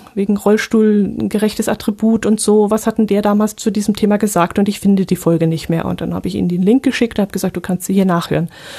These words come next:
Dann hat sich wieder jemand gemeldet und hat gesagt, du, äh, ihr habt doch darüber mal gesprochen, wo ist denn die Folge?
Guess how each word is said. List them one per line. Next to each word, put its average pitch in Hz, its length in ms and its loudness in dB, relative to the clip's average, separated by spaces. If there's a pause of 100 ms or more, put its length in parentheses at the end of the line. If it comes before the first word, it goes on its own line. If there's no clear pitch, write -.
(140)
Dann 214 140 0
hat 220 100 2
sich 202 180 -2
wieder 220 200 4
jemand 208 320 2
gemeldet 190 500 0
und 190 140 0
hat 185 120 -4
gesagt, 190 400 -4
du, 202 140 0 (460)
äh, 190 420 0 (180)
ihr 202 60 2
habt 202 140 0
doch 208 80 0
darüber 190 400 2
mal 185 180 2
gesprochen, 180 760 0
wo 196 100 2
ist - 140 -6
denn 202 60 4
die 185 100 -2
Folge? 160 420 -2